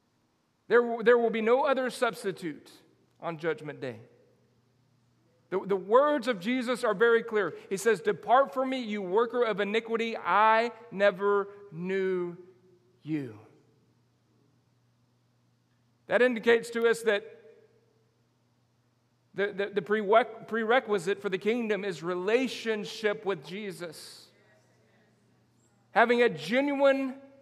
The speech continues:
covenant relationship with Jesus Christ.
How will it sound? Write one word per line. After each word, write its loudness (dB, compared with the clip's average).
covenant 4
relationship -4
with -12
Jesus -10
Christ. -8